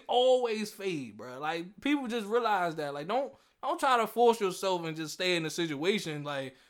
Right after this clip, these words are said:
"Oh, well, I mean, <sighs> I don't know. Like, I just don't wanna start over." Like, you clearly obviously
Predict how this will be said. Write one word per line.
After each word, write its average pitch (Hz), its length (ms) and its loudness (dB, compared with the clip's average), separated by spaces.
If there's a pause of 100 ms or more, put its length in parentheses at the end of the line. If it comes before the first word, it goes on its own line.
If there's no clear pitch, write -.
(160)
"Oh, 156 240 -4
well, 147 220 -4 (160)
I 156 120 -6
mean, 156 520 -6 (280)
<sighs> - 260 -16
I 165 100 0
don't 180 180 -2
know. 151 260 0
Like, 147 160 -2
I 160 140 2
just 165 100 -6
don't 156 160 -2
wanna 147 140 -2
start 147 300 -4
over." 160 240 0
Like, 139 320 -12 (240)
you 277 180 6
clearly 285 400 2
obviously 175 680 2